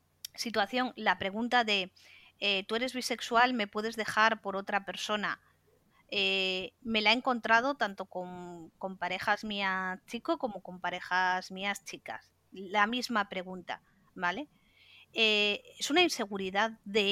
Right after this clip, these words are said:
ellos, no es una inseguridad nuestra. Es algo que tienen que trabajar ellos. Bastante tengo yo con haberme <laughs> trabajado mi, mi empoderamiento de quién soy. No puedo dejar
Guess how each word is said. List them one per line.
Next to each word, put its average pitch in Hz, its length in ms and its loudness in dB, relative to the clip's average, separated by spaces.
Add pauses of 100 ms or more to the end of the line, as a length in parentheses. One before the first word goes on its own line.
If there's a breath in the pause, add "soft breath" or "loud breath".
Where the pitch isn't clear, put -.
ellos, 226 600 -4
no 214 300 -2
es 320 180 0
una 285 140 2
inseguridad 190 600 -4
nuestra. 190 580 -6 (220)
Es - 180 0
algo 359 180 4
que 262 120 -4
tienen 226 240 -4
que 208 120 -2
trabajar 185 540 2
ellos. 214 440 0 (720 loud breath)
Bastante 254 480 4
tengo 285 300 2
yo 240 220 4
con 320 160 4
haberme 247 500 2
<laughs> - 420 -2
trabajado 233 800 8 (680 loud breath)
mi, 247 280 2
mi 254 200 4
empoderamiento 214 1000 0
de 185 140 -4
quién 190 280 -8
soy. 226 420 0 (340 soft breath)
No 226 140 2
puedo 285 320 4
dejar 196 580 4